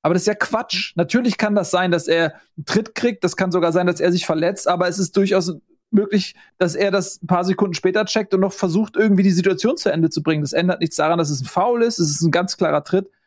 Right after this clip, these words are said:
Und nochmal, ähm, wie viele lächerliche Elfmeter sieht man teilweise, wo eine hauchzarte Berührung ist und du siehst genau, nie im Leben fällt der Stürmer aufgrund der Berührung. Nie im Leben. Der einzige Grund ist, er nimmt die Berührung mit und will den Elfmeter haben, es steht im Regelbuch und er kriegt ihn.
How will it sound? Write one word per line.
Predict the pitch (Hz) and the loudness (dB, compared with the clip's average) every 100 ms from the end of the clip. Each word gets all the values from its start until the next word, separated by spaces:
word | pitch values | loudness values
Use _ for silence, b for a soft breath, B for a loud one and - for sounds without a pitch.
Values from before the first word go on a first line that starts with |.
| _ _ _ | _ _ _
Und | 160 | 0
nochmal, | 165 202 185 165 151 | 2 2 2 2 0
ähm, | 147 156 160 156 - _ _ - | 2 2 0 -2 -6 _ _ -2
wie | 185 | 0
viele | 190 180 | 2 2
lächerliche | 170 190 185 180 156 | 2 2 2 2 0
Elfmeter | 160 175 190 | 2 2 2
sieht | 160 175 | 0 -2
man | 175 | -2
teilweise, | - 165 170 170 165 | 0 0 2 2 2
wo | 160 | 2
eine | 160 | 2
hauchzarte | 165 - 180 160 | 0 -2 -4 -2
Berührung | 147 156 185 185 180 | -2 0 2 2 2
ist | 165 | 0
und | 160 | 0
du | 151 | 2
siehst | 147 196 - | 2 0 0
genau, | 175 180 196 190 B _ _ _ _ _ _ _ _ _ _ - | 0 2 0 -2 B _ _ _ _ _ _ _ _ _ _ 0
nie | 160 262 277 | 2 4 4
im | 185 | 4
Leben | 180 175 | 4 2
fällt | 147 160 165 | 0 0 0
der | |
Stürmer | 139 170 165 151 | 0 0 0 0
aufgrund | - 160 151 | 0 -2 0
der | |
Berührung. | 147 143 165 143 127 _ _ | 0 2 2 0 -6 _ _
Nie | 190 247 285 | 2 4 4
im | 226 | 4
Leben. | 175 160 143 - _ | 4 2 -2 -8 _
Der | 190 | -2
einzige | 233 233 190 | 0 0 0
Grund | 160 175 202 | 2 2 2
ist, | 180 185 - | 0 0 -2
er | 165 | 0
nimmt | 170 196 | 2 2
die | 180 | 2
Berührung | 156 165 147 147 | 2 4 4 4
mit | 190 220 | 2 0
und | - 156 | -2 0
will | 190 | 2
den | 190 | 0
Elfmeter | 156 143 196 202 190 | 0 0 0 2 2
haben, | 180 175 185 170 | 2 0 0 -2
es | |
steht | - 160 | -2 -2
im | 147 | 0
Regelbuch | 170 185 170 180 | 2 2 2 2
und | 151 | 0
er | 127 | -4
kriegt | - 131 - | -4 -6 -8
ihn. | 175 | -12